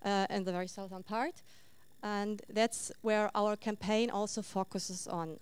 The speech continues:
The Aos Vjosa is, um, one of the, we call it the queen of the, one of the queen rivers of the region, 'cause it's, um, as you can see,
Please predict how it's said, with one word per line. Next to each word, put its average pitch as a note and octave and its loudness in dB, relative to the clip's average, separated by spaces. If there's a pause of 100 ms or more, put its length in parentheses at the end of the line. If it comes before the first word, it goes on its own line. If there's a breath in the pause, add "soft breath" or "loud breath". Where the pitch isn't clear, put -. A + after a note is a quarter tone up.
(120)
The G3 2
Aos G#3 2
Vjosa G3+ 2
is, - -2
um, F#3+ 2 (160)
one G3 2
of G3 0
the, F#3+ 4
we G3+ 2
call G#3+ 6
it G#3 4
the G3+ 0
queen G#3 0
of F#3 0
the, G3+ 0
one G#3 4
of F#3+ 0
the G3 6 (100)
queen A3+ 6
rivers G3+ 6
of E3 0
the F#3 2
region, F3+ 2 (340 loud breath)
'cause G3+ 0
it's, - -2
um, F3+ 0 (640)
as - -16
you F3+ -8
can F#3 -10
see, C4+ -2